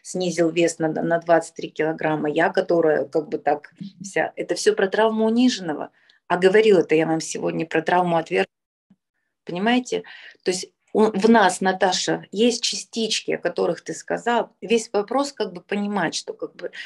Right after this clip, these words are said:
вот когда я там живу для всех, как бы в этот момент я удовлетворила свои личные, э, потребности. Я смогла удовлетворить потребности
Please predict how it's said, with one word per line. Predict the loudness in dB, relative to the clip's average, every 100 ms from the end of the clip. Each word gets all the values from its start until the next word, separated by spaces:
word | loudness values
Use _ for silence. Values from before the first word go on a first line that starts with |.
| -14 -16 -8
вот | -6 -2
когда | -2 4 4
я | 6 4
там | 4 2 0 -14 -20 _
живу | 0 2 4 2
для | 2 2
всех, | 0 -2 -2 -4
как | -12 -6
бы | 0
в |
этот | 0 0 -6
момент | -6 -4 -4 -6 -6
я | 0 2 2 -2 -10 -20 -14
удовлетворила | -6 -2 2 4 4 4 2
свои | 0 -2 0
личные, | -2 -4 -6 -6 -8 -10 -8 -6
э, |
потребности. | -4 0 0 0 -6 -10 -18 -18 _ _ _ 0
Я | 0
смогла | 2 2 4 6 4
удовлетворить | 2 -2 -2 2 2 0 -10 -20 _ -8 -4
потребности | 2 4 4 2 -6 -2 -2 -2